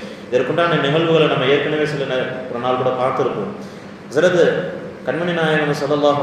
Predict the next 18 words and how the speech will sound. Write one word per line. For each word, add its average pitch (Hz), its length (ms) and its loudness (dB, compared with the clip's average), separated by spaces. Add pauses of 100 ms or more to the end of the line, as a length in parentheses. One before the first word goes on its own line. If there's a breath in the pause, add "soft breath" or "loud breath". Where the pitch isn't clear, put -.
அலைஹி 139 200 2
வஸல்லம் 131 320 -4
அவருடைய 123 300 2
காலத்துல 131 480 2
ஸல்லல்லாஹு 151 420 2
அலைஹி 147 80 2
வஸல்லம் 135 220 -2
அவர்களை 131 300 2
பார்க்காத 147 580 0
ஒரு 127 160 2
சஹாபி, 113 460 -4 (560 loud breath)
நஜ்ஜாஷி 165 400 2
என்று 147 220 -2
சொல்லக்கூடிய 131 480 0
ஒரு 143 160 2
இமாம், 120 360 -2
ஒரு 123 120 4
அரசர், 120 380 2